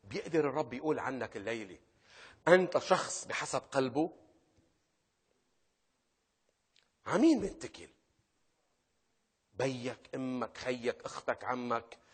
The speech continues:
آه، مركزك، قلت لك علماتك، سيارتك. يمكن، يمكن متكل على سيارتك، "أنا عندي سيارة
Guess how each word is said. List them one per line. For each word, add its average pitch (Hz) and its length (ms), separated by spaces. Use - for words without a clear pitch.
آه، 110 640
مركزك، 139 640
قلت - 180
لك 147 240
علماتك، 143 720
سيارتك. 135 880
يمكن، 147 520
يمكن 143 460
متكل 135 280
على 120 100
سيارتك، 147 560
"أنا 127 140
عندي 131 200
سيارة 143 640